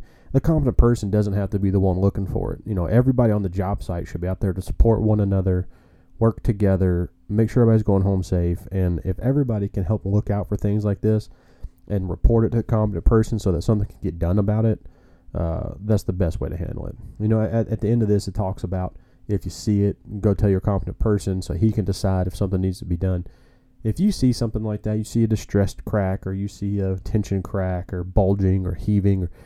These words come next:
something of that nature happening, not only go tell the competent person, but don't be afraid to stop everybody, get 'em out of that ditch until you can get to the competent person to address it. Get out of that trench, that hole, whatever it might be.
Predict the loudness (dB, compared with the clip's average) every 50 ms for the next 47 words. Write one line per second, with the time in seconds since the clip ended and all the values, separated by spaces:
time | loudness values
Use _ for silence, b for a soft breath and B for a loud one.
0 | B B B B 2 2 4 4 4 4 4 4 2 2 2 2 0 0 0 -2
1 | -2 0 -2 -2 0 -2 -2 -4 b b b b b b b b b _ _ _
2 | _ _ _ _ _ _ _ _ _ _ _ -20 -20 -20 -20 _ _ _ _ _
3 | -18 -10 -4 -2 0 2 2 2 2 0 -2 -6 2 6 8 10 10 10 8 6
4 | 6 6 4 4 4 4 2 2 2 2 0 0 0 0 0 0 2 4 4 4
5 | 4 2 2 -2 -2 -2 -2 -2 -2 -4 -6 -10 _ _ _ _ _ _ _ _
6 | _ _ _ _ _ -12 -10 -8 -8 -4 0 0 0 2 2 0 0 -2 -2 -2
7 | -2 -2 -2 0 0 -2 -2 -2 -8 -16 _ -20 -20 -20 -8 -8 -8 -4 -2 -2
8 | 0 0 2 2 2 2 2 0 -2 -2 -2 -2 0 0 2 2 2 2 2 2
9 | 0 0 -2 0 0 2 2 0 -2 -4 -6 -4 -4 0 2 4 4 6 4 4
10 | 2 0 -2 -2 -2 -2 -2 -2 0 0 0 -2 0 2 2 2 2 0 0 -2
11 | -2 -2 -2 -2 0 0 0 0 0 -2 -4 -8 b b b b b b b b
12 | b b b -2 0 2 2 2 0 -2 -4 -2 0 2 2 2 2 0 -2 0
13 | 2 2 2 2 2 2 2 2 2 0 0 -2 -4 -4 -4 -4 -4 -4 -4 -6
14 | -8